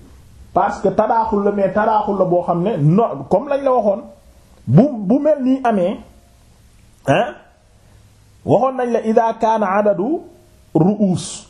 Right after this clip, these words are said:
أكثر من عدد السهام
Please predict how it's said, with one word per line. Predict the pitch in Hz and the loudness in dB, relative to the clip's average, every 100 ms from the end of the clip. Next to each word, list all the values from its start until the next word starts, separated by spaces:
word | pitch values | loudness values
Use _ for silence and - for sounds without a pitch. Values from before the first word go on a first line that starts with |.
| - | -2
أكثر | 262 - - 170 - - - | -2 -2 -2 -2 -4 -16 -2
من | 131 240 | 2 2
عدد | 240 214 285 254 202 | 0 0 0 0 -2
السهام | 196 - 170 151 214 220 | -4 0 2 2 0 -2